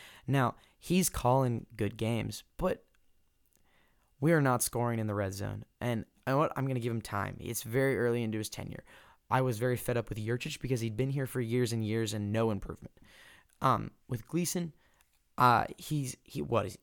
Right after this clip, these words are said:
it's five games he's been the offensive coordinator for. Like, you gotta give him a couple of years. But what I'm saying is, we gotta be able to punch it in the red zone. Field goals aren't gonna cut it when we play O U.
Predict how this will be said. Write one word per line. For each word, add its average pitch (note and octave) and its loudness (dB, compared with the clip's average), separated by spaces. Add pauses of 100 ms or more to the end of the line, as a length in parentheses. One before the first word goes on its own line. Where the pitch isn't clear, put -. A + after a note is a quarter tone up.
it's - -12
five A#2 4
games A#2 -2
he's A#2 -6
been A#2 -4
the A#2 -2
offensive A2+ -4
coordinator A#2 -4
for. B2+ -4 (420)
Like, C#3+ 2
you C#3+ -2
gotta C#3 4
give A#2+ 0
him A2 -2
a G#2 -6
couple - -8
of - -12
years. - -18 (280)
But D#3 2 (240)
what B2+ -2
I'm B2+ 0
saying C#3+ 0
is, B2+ -4 (580)
we F3 0
gotta C#3+ 6
be C3 2
able B2+ 2
to A#2 -4
punch B2+ -6
it A#2+ -2
in A#2 -2
the A2 -4
red G#2+ -4
zone. A2 -6
Field F3+ 0
goals D3+ 0
aren't B2+ -4
gonna - -6
cut - -4
it - -2
when A2+ -4
we A#2 -2
play G#2+ -2
O - -4
U. - -6